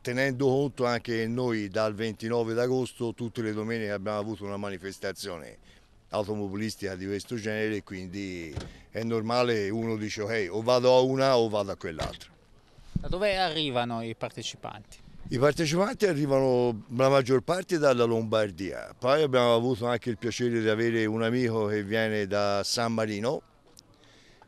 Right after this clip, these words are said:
Speaker 1: e poi ritengo un po' più o meno tutti dalla Lombardia del Nord, però sicuramente anche fuori,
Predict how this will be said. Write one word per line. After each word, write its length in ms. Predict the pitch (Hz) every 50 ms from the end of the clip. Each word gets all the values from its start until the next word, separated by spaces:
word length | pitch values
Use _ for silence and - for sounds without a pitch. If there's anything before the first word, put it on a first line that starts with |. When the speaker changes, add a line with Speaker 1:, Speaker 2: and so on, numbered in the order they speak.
| _ _
Speaker 1:
e 140 | - 117 117
poi 720 | - _ - 107 107 110 117 131 131 120 113 110 104 101 98
ritengo 840 | 98 101 92 101 98 101 101 98 101 120 113 107 104 101 98 95
un 120 | 92 92 87 -
po' 160 | - 107 107 110 107 -
più 160 | - 131 135 135
o 40 |
meno 280 | 131 123 123 131 131 113
tutti 240 | 110 123 - - 127
dalla 180 | 123 123 123
Lombardia 540 | 127 127 120 117 123 120 117 - 117 123 120
del 160 | 117 117 113
Nord, 420 | 120 123 120 110 - - 117 110 104 95 - - - - - - - - - - - - - - - - - - - - - - - - - - -
però 240 | 143 151 160 156 -
sicuramente 640 | - - 143 139 139 139 147 165 170 - - 156 127
anche 240 | 127 120 - 135 120
fuori, 360 | 104 127 135 135 135 123